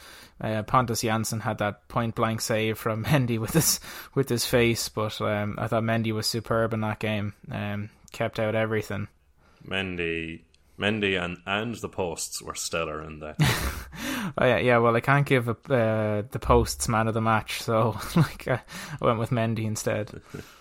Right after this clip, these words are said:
Speaker 2: <laughs> Give it to Mendy, yeah. Um, so yeah,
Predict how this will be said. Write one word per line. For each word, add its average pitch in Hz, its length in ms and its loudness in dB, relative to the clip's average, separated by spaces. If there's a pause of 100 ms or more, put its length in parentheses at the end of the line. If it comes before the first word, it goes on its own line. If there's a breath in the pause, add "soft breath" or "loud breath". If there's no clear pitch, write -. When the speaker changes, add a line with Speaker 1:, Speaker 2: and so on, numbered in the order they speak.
(160)
Speaker 2:
<laughs> - 580 -20
Give 82 180 -10
it 82 100 -12
to 82 100 -16
Mendy, 78 600 -12
yeah. 78 200 -10 (840)
Um, 78 640 -6 (100)
so - 180 -4
yeah, 110 280 4